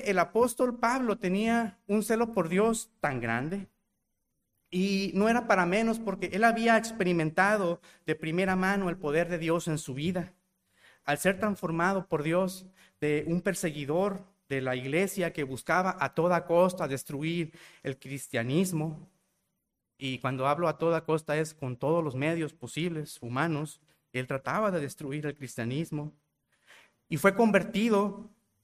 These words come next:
con el poder de Dios en un apóstol de Cristo, un plantador de iglesias, un predicador de Cristo. El apóstol conocía lo que es la santidad de Dios, conocía el poder de Dios,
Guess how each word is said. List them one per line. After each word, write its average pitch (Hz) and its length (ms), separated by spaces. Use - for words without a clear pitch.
con 151 140
el 147 100
poder 160 300
de 190 140
Dios 190 340
en 165 140
un 190 100
apóstol 185 760
de 139 120
Cristo, 160 640
un 175 160
plantador 185 640
de 196 80
iglesias, 170 840
un 170 160
predicador 170 720
de 170 140
Cristo. 160 580
El 156 140
apóstol 190 500
conocía 180 720
lo 147 220
que 156 160
es 170 100
la 185 140
santidad 151 880
de 131 100
Dios, 139 480
conocía 185 720
el 151 100
poder 151 400
de 185 120
Dios, 135 400